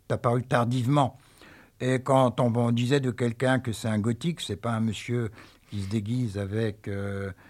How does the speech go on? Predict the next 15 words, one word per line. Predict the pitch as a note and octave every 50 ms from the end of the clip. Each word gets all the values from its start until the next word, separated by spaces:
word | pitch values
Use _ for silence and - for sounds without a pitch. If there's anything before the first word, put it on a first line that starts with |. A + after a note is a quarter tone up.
| - - - - - _ _ -
euh, | A#2 A2+ A2 G#2+ A2+ A#2 A2 A2+ A2+ A2 A2 G#2+ G#2+ G#2+ G#2+ G#2 G#2
des | G#2 G#2 G#2+
piercings | - A#2+ A2 - - - C#3+ B2+
et | G#2+
compagnie. | G2 - A2 G2+ - C3 C#3 D3 D3+ C#3+
Non, | B2+ A#2 A#2 B2 A#2+
c'était | - - - G#2 - - A#2
quelqu'un | G2+ A#2+ A2+ G2+ - C3+
au | A#2+
contraire | - - A2 G#2+ G#2 A#2+ C3 B2 A2
qui | - B2+
était | G#2 - A2 G#2
plutôt | - - A2 G2+ - - A2+ G#2+ G2+
rustique, | F#2+ A2 G2+ - - - - C3 C3 A#2+ -
archaïque, | A2 G2+ G#2+ - _ - G#2+ G2+ G#2+ A2+ C3+ C#3+ - - - A#2